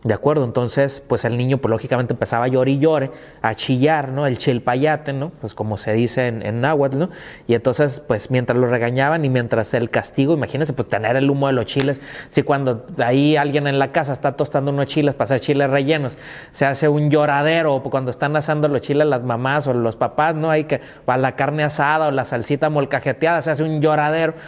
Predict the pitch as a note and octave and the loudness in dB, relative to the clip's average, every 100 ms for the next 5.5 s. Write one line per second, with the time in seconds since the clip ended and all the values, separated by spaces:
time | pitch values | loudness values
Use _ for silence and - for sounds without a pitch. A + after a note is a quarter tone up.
0 | - - D3 D#3+ D3 - D3+ D3+ D3+ C#3 | -20 0 2 2 0 0 0 2 0 0
1 | C3 C#3 D3 D3+ D3 D3+ D3+ C3+ - D#3+ | 2 2 0 0 0 2 2 2 2 2
2 | D#3 D3+ C#3+ A#2 G2+ - - - C3+ C3 | 2 0 -2 -2 -4 -8 -20 -4 -2 0
3 | B2 A#2+ - C#3 D3+ D3+ C3+ B2 C3+ D3+ | 0 -2 0 0 0 0 0 2 2 0
4 | D#3+ D#3 F3 A#2 C3 C3 A#2 G#2+ F2+ - | 0 -2 -2 0 0 0 -2 -2 -8 -10
5 | - A#2 F3+ - | -6 -2 -2 -4